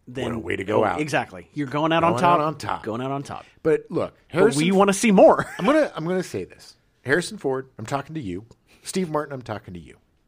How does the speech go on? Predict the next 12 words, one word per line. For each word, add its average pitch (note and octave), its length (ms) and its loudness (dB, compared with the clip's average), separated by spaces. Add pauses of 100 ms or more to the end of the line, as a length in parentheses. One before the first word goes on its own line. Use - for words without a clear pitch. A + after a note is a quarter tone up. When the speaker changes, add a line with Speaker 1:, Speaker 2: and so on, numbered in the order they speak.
(320)
Speaker 2:
I G3 380 -2 (440)
have B2 160 -6
loved A#2 220 -6
you A2+ 60 -12
guys G2 540 -8
since - 240 -16
the - 80 -20
beginning. D#2 440 -18 (300)
I've A2+ 120 -10
watched C#3+ 300 -4
everything. G2+ 360 -8 (260)
Ford, D4 320 -4